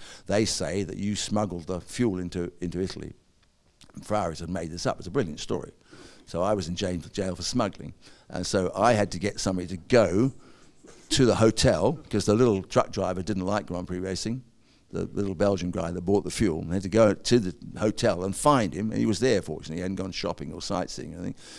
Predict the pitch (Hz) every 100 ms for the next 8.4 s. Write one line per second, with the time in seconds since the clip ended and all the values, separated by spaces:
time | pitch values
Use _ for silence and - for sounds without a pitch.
0 | - - 113 120 95 85 110 - 78 87
1 | 87 104 - - 69 104 104 98 87 117
2 | 113 - 80 95 85 - 90 101 - 87
3 | 87 - - - - - - 104 139 127
4 | 87 82 95 92 - _ - 120 98 85
5 | 95 95 95 104 113 90 90 85 90 90
6 | 87 95 101 92 85 95 85 78 87 82
7 | 104 180 - - - - 135 120 104 95
8 | 92 113 123 -